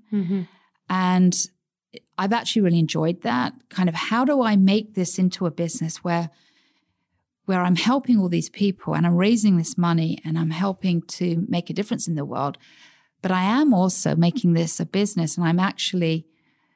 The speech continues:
Speaker 2: making, um, enough to make a good living and, you know, help with my kids' college and all these other things, and,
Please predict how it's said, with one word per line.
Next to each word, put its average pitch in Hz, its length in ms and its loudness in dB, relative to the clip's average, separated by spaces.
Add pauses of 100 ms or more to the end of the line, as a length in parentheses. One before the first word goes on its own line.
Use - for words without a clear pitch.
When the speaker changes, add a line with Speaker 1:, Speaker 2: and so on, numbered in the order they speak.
(120)
Speaker 2:
making, 175 540 2 (480)
um, 165 480 2
enough 170 460 2
to 170 180 0
make 170 240 2
a 165 60 0
good 156 180 -2
living 233 540 4
and, 160 280 2 (1080)
you 190 160 2
know, 156 140 4
help 180 380 2
with 190 200 0
my 170 140 2
kids' 180 420 -2
college 190 560 0
and 175 80 6
all 175 80 4
these 170 200 2
other 185 180 4
things, 165 420 2 (140)
and, 202 640 2